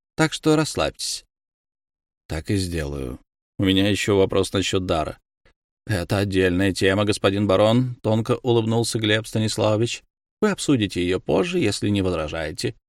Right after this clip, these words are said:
с его светлостью». Мне такое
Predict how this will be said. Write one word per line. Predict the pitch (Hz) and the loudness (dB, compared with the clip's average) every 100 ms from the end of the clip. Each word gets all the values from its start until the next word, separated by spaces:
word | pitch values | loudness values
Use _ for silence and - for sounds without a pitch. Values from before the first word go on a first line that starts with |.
| _ _ | _ _
с | - | -2
его | 185 170 | 0 2
светлостью». | - 175 101 - 92 - 98 95 - _ _ _ _ _ _ _ _ _ _ _ | 0 -2 -2 -2 -6 -4 -6 -6 -8 _ _ _ _ _ _ _ _ _ _ _
Мне | 87 90 | -4 -2
такое | 107 101 113 113 113 | -2 -2 2 4 2